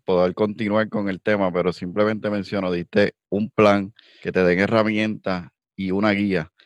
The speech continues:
O sea, que eso, eso básicamente es lo que hace un mentor, una persona que, que, que tiene más conocimiento que nosotros, nos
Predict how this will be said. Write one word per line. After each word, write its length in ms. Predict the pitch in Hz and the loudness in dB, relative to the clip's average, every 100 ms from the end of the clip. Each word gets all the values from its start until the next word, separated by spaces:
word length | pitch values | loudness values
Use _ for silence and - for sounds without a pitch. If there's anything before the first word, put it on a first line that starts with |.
| _ | _
O 40 | |
sea, 120 | - 87 | -8 -4
que 100 | 87 | -4
eso, 320 | - 107 - | 0 0 0
eso 220 | 98 104 | -4 2
básicamente 540 | 110 110 113 110 107 113 | 2 2 0 -2 0 2
es 60 | |
lo 120 | 110 | 2
que 60 | 101 | 4
hace 280 | 104 107 104 | 2 2 -4
un 160 | 98 | -4
mentor, 400 | 104 104 85 110 | -4 -6 0 2
una 160 | 101 92 | 4 2
persona 400 | 101 95 107 107 | -2 -4 -4 -2
que, 200 | 98 87 | -2 -4
que, 160 | - 85 | -4 -8
que 180 | - 85 | -4 -4
tiene 220 | 90 92 | -2 -2
más 160 | 107 | -2
conocimiento 680 | - 113 107 110 104 107 107 | -2 -2 -2 -4 -4 -2 -2
que 100 | 104 | -2
nosotros, 480 | 107 127 123 101 98 - _ _ | -4 2 2 2 -2 -6 _ _
nos 300 | - 98 95 | -10 -4 -2